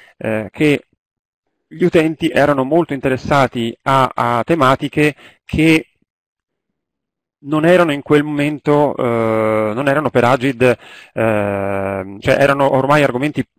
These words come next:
assolutamente consolidati, ehm, ad esempio, mm, eh, la, la firma digitale o la posta elettronica certificata, e, mm,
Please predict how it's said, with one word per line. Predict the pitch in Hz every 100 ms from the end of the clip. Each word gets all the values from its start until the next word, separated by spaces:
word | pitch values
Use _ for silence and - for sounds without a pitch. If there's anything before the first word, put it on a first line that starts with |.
| _ - -
assolutamente | 123 - 131 147 147 131
consolidati, | 123 123 131 117 139 123 101 113 107 - - - - -
ehm, | 120 110 107 104 104 104 101 98 101 101 104 104 95
ad | 98 127
esempio, | 120 117 - 139 127 113 107 104 104 107 104 104
mm, | 101 101 101 98 - - -
eh, | 98 92 92 92 95
la, | 101 101 101 98
la | 98
firma | 120 110 104
digitale | 107 117 139 131 127 131 131 127 120
o | 107 107 107 104 104 104 104 101 101 101 101 104 104 101
la | 104
posta | 113 113
elettronica | 107 113 104
certificata, | 107 110 - - 131 135 127 131 131 - - - - - _
e, | - 135 131 123
mm, | 127 120 117 117